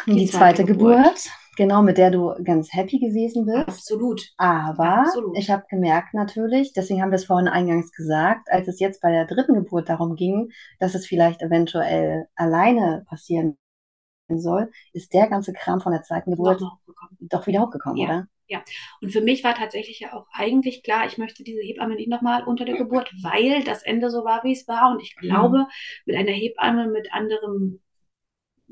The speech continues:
Speaker 2: Mindset oder einer anderen Art, mich zu begleiten,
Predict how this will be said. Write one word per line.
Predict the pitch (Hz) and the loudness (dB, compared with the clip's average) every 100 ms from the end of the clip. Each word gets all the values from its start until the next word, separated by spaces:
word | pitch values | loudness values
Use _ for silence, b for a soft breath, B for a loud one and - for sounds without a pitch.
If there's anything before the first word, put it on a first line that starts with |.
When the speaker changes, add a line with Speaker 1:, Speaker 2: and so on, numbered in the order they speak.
| _ _ _ _ - | _ _ _ _ -2
Speaker 2:
Mindset | 196 254 269 262 | 2 2 2 0
oder | 202 214 | 0 0
einer | 208 196 | 0 -2
anderen | 202 202 202 | -2 -2 -4
Art, | 190 185 247 - | -2 2 2 2
mich | 240 - | -4 -6
zu | - 226 | -10 -8
begleiten, | 214 214 208 214 269 | -2 0 0 2 2